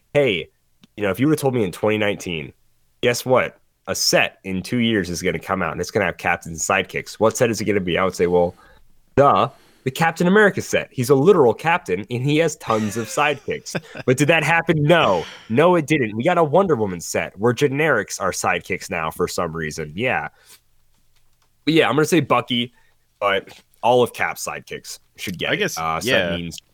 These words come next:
Speaker 1: Jack Monroe as Nomad. That is, uh, Rick Jones when he was Bucky for a little bit. Uh, I'd say D-Man should get it, 'cause why not? D-Man kinda sucks. He was more <laughs> of a sidekick than anything. Uh,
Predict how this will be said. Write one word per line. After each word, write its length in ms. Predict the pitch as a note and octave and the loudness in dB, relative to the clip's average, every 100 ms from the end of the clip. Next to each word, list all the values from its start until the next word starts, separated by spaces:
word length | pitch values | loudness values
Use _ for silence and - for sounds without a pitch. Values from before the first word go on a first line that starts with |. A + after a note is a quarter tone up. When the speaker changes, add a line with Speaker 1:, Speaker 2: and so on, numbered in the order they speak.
| - | -6
Speaker 1:
Jack 200 | A2 G2+ | -4 -2
Monroe 400 | A#2+ G#2 G#2 G2+ | -2 2 4 4
as 200 | G#2 G2 | 2 -2
Nomad. 680 | G#2+ C#3 D3+ D3 D3 C#3+ C3+ | 0 4 4 4 2 0 -2
That 160 | G#2+ G2 | -2 0
is, 360 | F#2 F2 E2 - | 0 -2 -4 -6
uh, 200 | F2 D#2+ | -2 -2
Rick 320 | E2+ A2 C3+ | 0 -2 -2
Jones 600 | G#2 G#2+ G#2 B2 E3+ F#3 | -4 0 4 4 0 -4
when 120 | G#2+ F2+ | -2 -2
he 140 | G#2 | 0
was 160 | G#2 G2+ | -2 0
Bucky 380 | G#2+ G2+ G#2+ | -2 -2 -4
for 200 | G#2 - | -4 0
a 60 | G#2 | 2
little 200 | G#2 G#2 | 4 2
bit. 380 | F#2+ G2+ F#2+ - - - _ - | 2 2 0 -8 -18 -20 _ -2
Uh, 60 | |
I'd 160 | E2 G2+ | 0 0
say 140 | F2 | -6
D-Man 540 | E2 B2 B2+ B2 B2 A#2+ | -4 0 2 2 2 0
should 200 | - A2 | -2 2
get 160 | A2 | 4
it, 160 | A2 G#2+ | 4 0
'cause 160 | - E2 | -6 -8
why 220 | D#2+ D#2 | -6 -4
not? 280 | F#2+ G#2 F#2 | -2 -2 -2
D-Man 300 | F#2 E2+ E2 | -6 -6 -6
kinda 220 | D2+ D2+ | -10 -8
sucks. 480 | - C#3+ C3 - - | -2 0 0 -4 -12
He 100 | F2+ | -10
was 140 | E2 | -6
more 140 | F2+ - | -8 -6
<laughs> 60 | |
of 60 | F2+ | -10
a 40 | |
sidekick 380 | E2 F2 E2+ - | -6 -6 -6 -8
than 100 | F#2 | -4
anything. 340 | G#2 G2 G2+ G#2 - - - | -4 -2 -4 -4 -14 -16 -2
Uh, 160 | F2+ | -2